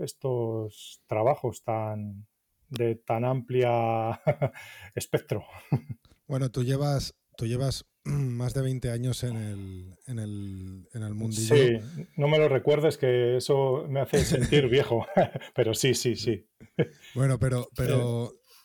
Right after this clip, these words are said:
Speaker 2: pero claro, eh, estabas hablando de eso, que has tenido la oportunidad de hacer muchas
Speaker 1: Sí.
Speaker 2: cosas porque al estar en una empresa grande,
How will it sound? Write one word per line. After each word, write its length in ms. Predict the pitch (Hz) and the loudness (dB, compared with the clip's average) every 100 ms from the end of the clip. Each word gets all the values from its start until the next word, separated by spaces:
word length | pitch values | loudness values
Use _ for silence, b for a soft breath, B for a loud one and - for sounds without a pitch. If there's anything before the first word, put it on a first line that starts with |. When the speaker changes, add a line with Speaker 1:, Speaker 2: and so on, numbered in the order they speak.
| - - | -8 -4
Speaker 2:
pero 200 | 127 123 | -2 -2
claro, 360 | 165 156 139 131 | -2 0 0 -2
eh, 140 | 135 | -4
estabas 300 | 131 143 143 | -4 -2 -2
hablando 240 | 151 151 156 | 0 0 0
de 80 | 147 | 0
eso, 140 | 131 | -2
que 60 | 120 | -2
has 80 | |
tenido 200 | 135 131 | -2 0
la 60 | 139 | 2
oportunidad 400 | 131 - 135 139 | 2 0 0 0
de 60 | 131 | -2
hacer 140 | 123 | -2
muchas 260 | 131 135 127 | 0 2 2
Speaker 1:
Sí. 40 | |
Speaker 2:
cosas 300 | 135 127 143 | 0 -2 -2
porque 260 | - 123 117 | -2 -4 -4
al 120 | 113 | -6
estar 240 | 107 123 | -6 -4
en 40 | 127 | -4
una 120 | 127 | -2
empresa 320 | 120 127 127 | -2 -2 -2
grande, 440 | 127 131 127 135 | -2 -2 -2 -4